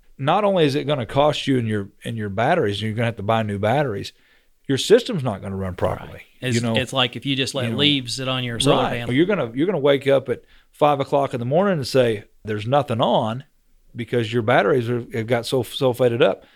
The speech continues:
Speaker 1: There wasn't enough energy to run you overnight now. So it's not just a matter of having to go buy new batteries. It's the, the cost that your system's not gonna, to operate efficiently.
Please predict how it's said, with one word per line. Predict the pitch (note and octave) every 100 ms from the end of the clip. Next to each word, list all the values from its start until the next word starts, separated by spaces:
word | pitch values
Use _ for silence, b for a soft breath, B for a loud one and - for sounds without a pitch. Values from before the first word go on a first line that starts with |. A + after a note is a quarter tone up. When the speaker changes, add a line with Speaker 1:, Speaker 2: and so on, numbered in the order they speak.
| b _
Speaker 1:
There | C3+
wasn't | C3+ C3 C3+
enough | C3+ C3+
energy | D#3 D#3+ C3
to | B2
run | C#3 C#3+
you |
overnight | C#3+ C#3+ D#3 - -
now. | A#2+ A2
So | - - A#2+ G#2 B B B
it's | B2 C3+
not | D#3+ E3+ C#3
just | A#2 D#3+ E3+ -
a | D3
matter | C#3 D3 C#3+
of | B2
having | A#2+ C#3+ B2
to | A2+
go | B2
buy | A#2 B2+
new | B2 F3
batteries. | G#3+ A#2 G#2 A2 A#2+
It's | A#2+ -
the, | A#2+ G2+ _ -
the | G#2+
cost | B2 B2 A#2
that | G#2+ F#2+ -
your | A#2
system's | A2 - F#3 D3 A#2 G#2+
not | A2+
gonna, | A2 A2+ A2+ - _ _ -
to | A2 G2+ G2 _
operate | - A#2+ A#2+ B2
efficiently. | A2 D3+ B3 G#3+ C2+